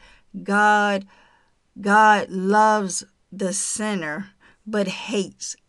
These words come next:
the sin." God never says that. <clears throat> That is contrary to everything God says in his word about the wicked.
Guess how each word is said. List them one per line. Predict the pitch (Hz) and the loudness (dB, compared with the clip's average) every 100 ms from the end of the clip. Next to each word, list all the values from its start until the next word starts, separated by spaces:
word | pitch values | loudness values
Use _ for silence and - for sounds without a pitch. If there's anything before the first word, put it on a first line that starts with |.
| - | -14
the | 170 | -8
sin." | - - 180 156 185 - - - _ - | -6 -6 -6 -8 -14 -20 -20 -20 _ -18
God | 196 208 220 214 | 0 2 4 2
never | 196 185 185 | 0 -2 -4
says | - 180 175 160 | -8 -8 -10 -10
that. | 175 180 - _ - - - | -10 -10 -12 _ -20 -20 -6
<clears throat> | 202 196 311 175 208 - - | -2 0 0 -4 -8 -18 -10
That | - 220 233 | -4 -2 0
is | 226 208 - - _ | -2 -4 -8 -20 _
contrary | - - 240 240 208 - 214 208 202 202 | -12 0 2 2 -2 -4 -2 -2 -4 -4
to | 262 190 | -4 -4
everything | 220 226 214 202 214 202 196 | -4 -4 -4 -6 -4 -2 -2
God | 190 208 214 202 | 0 4 4 4
says | - 214 214 202 | -6 -4 -4 -6
in | - 220 208 | -6 -6 -4
his | 240 202 180 | -2 -4 -6
word | 175 214 214 202 | -4 -2 0 -2
about | 185 202 196 | 0 0 0
the | 196 180 | -4 -8
wicked. | 170 208 196 - 151 _ | -6 -4 -4 -8 -14 _